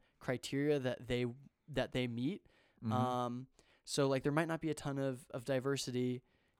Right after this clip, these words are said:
Speaker 1: immediately in Parkour Earth. And by immediately, I mean maybe in, like, two or three years, just because they're so focused on kind of creating a really, really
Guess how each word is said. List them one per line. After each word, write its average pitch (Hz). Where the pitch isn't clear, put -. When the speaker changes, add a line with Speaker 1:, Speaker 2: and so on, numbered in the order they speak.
Speaker 1:
immediately 135
in 123
Parkour 127
Earth. 127
And 131
by 135
immediately, 135
I 131
mean 131
maybe 131
in, 120
like, 120
two -
or 127
three 120
years, 151
just 139
because 151
they're 131
so 131
focused 135
on 123
kind 131
of 123
creating 135
a 123
really, 120
really 117